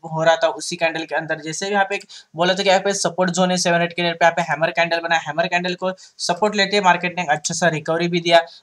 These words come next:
तो यहाँ पे मैंने सब कुछ आपको, आपको बताया था। उसके बाद में यहाँ पे फ़ोर्टी वन थाउजेंड एट हंड्रेड का सीवन एटी का level दिया था, यहाँ पे थ्री एटी का वो अगर जाता है, तो एक बढ़िया momentum कर सकता है। तो जिन लोगों ने chart देखकर भी यहाँ पे कुछ trade किया होगा, तो उनको अच्छा सा प्रॉफिट मिलेगा,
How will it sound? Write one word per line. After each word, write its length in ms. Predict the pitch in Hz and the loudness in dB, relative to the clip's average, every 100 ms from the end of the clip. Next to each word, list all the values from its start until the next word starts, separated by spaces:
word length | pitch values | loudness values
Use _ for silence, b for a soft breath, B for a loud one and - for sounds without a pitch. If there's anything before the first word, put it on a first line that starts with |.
| - | -8
तो 260 | 185 - 175 | -6 -4 2
यहाँ 140 | 165 | 4
पे 120 | 165 | 2
मैंने 220 | 175 175 | -2 -4
सब 220 | 175 170 - | -2 -4 -4
कुछ 200 | 175 175 | -6 -2
आपको, 280 | 147 - - | -4 0 -2
आपको 200 | - 175 | 0 -6
बताया 240 | 147 143 | -2 -2
था। 60 | 147 | -2
उसके 260 | 175 - | -6 4
बाद 180 | 240 220 | 6 6
में 60 | 226 | 6
यहाँ 120 | 226 | 0
पे 120 | 226 | -2
फ़ोर्टी 340 | 214 190 185 | -4 -4 0
वन 220 | 214 214 214 | 2 2 2
थाउजेंड 400 | 180 165 185 185 | 0 0 -2 -2
एट 60 | 180 | -2
हंड्रेड 260 | 175 175 | 0 -2
का 80 | 180 | -2
सीवन 260 | 180 180 175 | -2 -2 -4
एटी 440 | 175 170 165 165 | -4 -4 -6 0
का 120 | 175 | 2
level 300 | 156 139 165 | 2 2 0
दिया 160 | 185 180 | 0 0
था, 100 | 180 | 2
यहाँ 120 | 170 | 0
पे 80 | 175 | -2
थ्री 200 | 175 160 | -6 -8
एटी 160 | 170 175 | -6 0
का 140 | 175 | 2
वो 140 | 170 175 | 4 2
अगर 280 | 160 160 | 0 -4
जाता 260 | 156 185 180 | 2 2 2
है, 60 | 160 | -2
तो 100 | 175 | -4
एक 60 | 160 | -2
बढ़िया 220 | 147 160 | 0 -2
momentum 300 | 160 160 165 | -2 -6 -4
कर 140 | 170 | -4
सकता 280 | 170 - 147 | -4 -4 -4
है। 80 | 156 B B - | -4 B B -6
तो 60 | |
जिन 200 | 147 185 | -2 0
लोगों 200 | 214 214 | 0 0
ने 80 | 214 | 0
chart 280 | 208 185 190 | 6 6 6
देखकर 360 | 185 185 202 | 2 -2 -2
भी 100 | 190 | 2
यहाँ 120 | 190 175 | 2 2
पे 120 | 185 | -2
कुछ 200 | 185 180 | -8 -6
trade 240 | 170 175 175 | -2 -2 2
किया 120 | 175 | 2
होगा, 200 | 165 143 | 4 0
तो 100 | 160 | -6
उनको 200 | 170 170 | 0 2
अच्छा 160 | 160 | 2
सा 120 | 165 165 | -2 -6
प्रॉफिट 380 | 143 131 180 | -4 -6 -6
मिलेगा, 280 | 185 180 180 | -4 -2 0